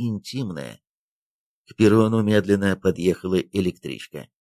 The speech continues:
Женщина указала на нее рукой и опустила голову.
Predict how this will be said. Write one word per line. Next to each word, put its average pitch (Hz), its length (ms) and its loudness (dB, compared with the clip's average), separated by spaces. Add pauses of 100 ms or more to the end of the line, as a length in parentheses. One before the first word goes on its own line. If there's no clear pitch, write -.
(280)
Женщина 120 460 -4
указала 101 540 -2
на 92 80 -4
нее 87 320 -2
рукой 160 320 0
и - 340 -10
опустила 113 680 -6
голову. 92 520 -2